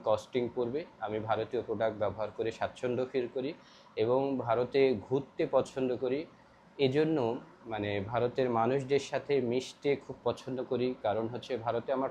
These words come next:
প্রচুর ফ্যান ফলোয়ার, প্রচুর, আহ, বন্ধুবান্ধব এবং ভারতের প্রায়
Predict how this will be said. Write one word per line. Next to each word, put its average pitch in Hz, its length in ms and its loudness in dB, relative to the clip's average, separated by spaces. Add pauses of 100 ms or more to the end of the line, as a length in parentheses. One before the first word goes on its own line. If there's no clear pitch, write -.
প্রচুর 165 420 -2
ফ্যান 127 220 0
ফলোয়ার, 127 380 4 (500)
প্রচুর, 139 720 6
আহ, 107 540 4
বন্ধুবান্ধব 135 720 4 (360)
এবং 123 260 2
ভারতের 123 500 6 (160)
প্রায় 120 340 8